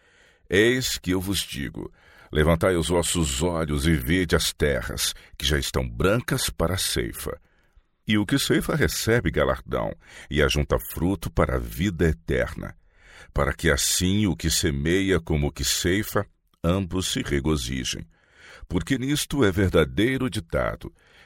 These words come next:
que um é o que semeia e outro o que ceifa. João quatro, versos de trinta e cinco a trinta e sete. Depois de semear a semente, o lavrador é compelido a esperar meses,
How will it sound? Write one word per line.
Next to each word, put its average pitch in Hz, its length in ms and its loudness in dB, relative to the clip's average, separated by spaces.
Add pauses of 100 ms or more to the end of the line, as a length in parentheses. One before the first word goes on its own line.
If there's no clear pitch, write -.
(140)
que 78 200 0
um 113 280 2 (120)
é 80 100 4
o 71 80 4
que - 120 -6
semeia 98 840 0 (200)
e 120 120 -2
outro 82 540 2
o - 80 -2
que - 160 -4
ceifa. - 640 -4 (480)
João 64 340 -2
quatro, 82 480 -2
versos 62 480 -4
de 67 140 -4
trinta 71 300 -4
e 104 60 -2
cinco - 380 -2
a 120 40 -4
trinta - 280 -6
e 120 40 -6
sete. - 520 -4 (1080)
Depois 127 320 2
de 135 100 0
semear 95 420 4
a 87 60 0
semente, 64 600 0 (360)
o 104 120 2
lavrador 127 480 2
é 123 60 4
compelido 107 720 2
a 60 80 -2
esperar 69 600 2
meses, 71 720 0